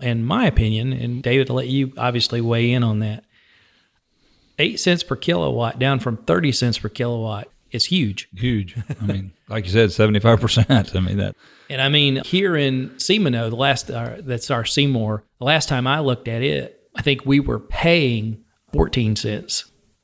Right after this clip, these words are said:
Speaker 2: Yeah.
Speaker 1: And so even by Seymour standards, and one of the things that you've always gotta remember is that you're never going to get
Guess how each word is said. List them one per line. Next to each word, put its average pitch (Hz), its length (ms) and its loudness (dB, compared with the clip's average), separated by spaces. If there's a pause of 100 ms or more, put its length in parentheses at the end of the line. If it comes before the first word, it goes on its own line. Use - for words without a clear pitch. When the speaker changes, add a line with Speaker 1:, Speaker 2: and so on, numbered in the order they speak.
(100)
Speaker 2:
Yeah. 101 200 4 (540)
Speaker 1:
And 110 240 -2
so 113 500 0 (560)
even 160 400 4
by 117 540 0 (340)
Seymour 131 500 -4
standards, 104 520 -10
and 170 180 2
one 208 140 2
of 202 80 2
the 170 100 2
things 160 240 2
that 131 140 -2
you've 131 140 0
always 131 260 2
gotta 120 240 0
remember 110 580 0 (220)
is 120 320 -2
that 107 500 -6 (160)
you're 127 600 4
never 160 500 2
going 143 460 4
to 123 260 0
get 123 680 0